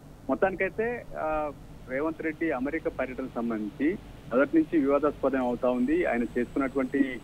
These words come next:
ఎంఓఏలకు సంబంధించి కావచ్చు, లేదా ఆయన పర్యటన సంబంధించి, ఆయన కొద్దిమంది, ఆ, టీడీపీ, మాజీ టీడీపీ వాళ్ళను, అదేవిధంగా మరికొంతమంది ఆయన సన్నిహితులుగా ఉన్నటువంటి వాళ్ళను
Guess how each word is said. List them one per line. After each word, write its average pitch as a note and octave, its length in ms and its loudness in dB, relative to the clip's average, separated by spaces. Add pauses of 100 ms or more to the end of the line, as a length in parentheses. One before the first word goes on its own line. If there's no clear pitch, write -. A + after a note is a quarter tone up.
(360)
ఎంఓఏలకు C#3+ 500 10
సంబంధించి B2 420 0
కావచ్చు, A#2 340 -2
లేదా B2 280 2
ఆయన A2+ 140 0
పర్యటన B2 480 -4
సంబంధించి, G#2 440 -4
ఆయన A2+ 300 6 (380)
కొద్దిమంది, B2+ 600 8 (120)
ఆ, A#2 380 2 (540)
టీడీపీ, D3 360 2
మాజీ B2 280 0
టీడీపీ C3 400 -2
వాళ్ళను, C#3 480 2 (120)
అదేవిధంగా B2 400 -2
మరికొంతమంది B2 680 0
ఆయన A#2 140 2
సన్నిహితులుగా B2+ 500 0
ఉన్నటువంటి A#2 500 -2
వాళ్ళను A#2+ 580 4